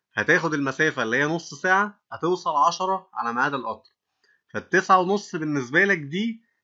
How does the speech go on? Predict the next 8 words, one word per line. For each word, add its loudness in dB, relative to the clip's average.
هي 2
الليت -2
ستارت، -6
والعشرة 4
اللي 2
انت -4
وصلت -4
فيها -2